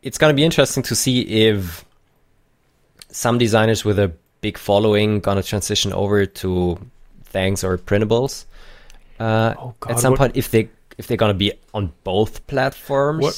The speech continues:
Speaker 2: what was that, that horrible Microsoft streaming platform that contracted streamers to be, like, exclusive on their platform, and then the entire platform
Speaker 1: Twitch?
Speaker 2: went down? No, no, no, no. But Twitch is, Twitch is
Speaker 1: Ah,
Speaker 2: Amazon.
Speaker 1: yeah, yeah, yeah,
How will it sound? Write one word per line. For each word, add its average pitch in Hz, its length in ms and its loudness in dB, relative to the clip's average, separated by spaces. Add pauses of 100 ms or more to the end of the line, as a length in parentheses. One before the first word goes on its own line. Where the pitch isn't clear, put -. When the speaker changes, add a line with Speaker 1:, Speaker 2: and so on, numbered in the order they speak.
Speaker 2:
what 165 160 4
was 190 280 2
that, 139 280 2
that 131 140 2
horrible 143 500 2
Microsoft 123 800 0
streaming 127 520 0
platform 113 720 0
that 107 220 0 (680)
contracted 123 760 0
streamers 110 600 0
to 120 100 -6
be, 113 120 -2
like, 110 220 -2
exclusive 120 580 -6
on 113 80 -2
their 110 80 -2
platform, 110 380 -6
and 107 100 -4
then 110 140 0
the 113 80 0
entire 110 260 -2
platform 120 320 0
Speaker 1:
Twitch? 110 140 0
Speaker 2:
went 110 180 0
down? 107 340 -4 (360)
No, 147 100 0
no, 185 120 4
no, 202 280 4 (120)
no. 170 240 0
But - 120 -16
Twitch - 280 -2
is, 151 140 -2
Twitch 165 160 -2
is 156 80 4
Speaker 1:
Ah, 165 140 4
Speaker 2:
Amazon. 156 280 2
Speaker 1:
yeah, 147 100 0
yeah, 160 180 2
yeah, 151 160 4